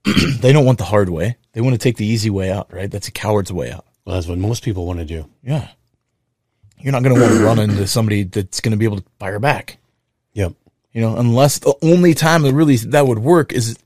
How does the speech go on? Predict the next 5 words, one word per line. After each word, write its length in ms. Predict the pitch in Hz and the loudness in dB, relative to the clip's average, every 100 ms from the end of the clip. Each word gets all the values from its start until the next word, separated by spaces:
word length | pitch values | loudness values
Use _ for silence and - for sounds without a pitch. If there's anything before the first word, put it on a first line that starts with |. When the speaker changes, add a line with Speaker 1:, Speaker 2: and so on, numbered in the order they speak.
| - | -8
Speaker 1:
if 240 | 123 - | -4 0
it 140 | 127 | 0
was 360 | - 113 101 - _ _ _ _ _ _ _ - | 2 0 -2 -6 _ _ _ _ _ _ _ -6
premeditated 920 | - 143 135 131 123 127 120 113 - - | 0 2 4 2 2 2 2 0 -4 -8
ambush. 420 | - 92 - - | -6 -6 -8 -16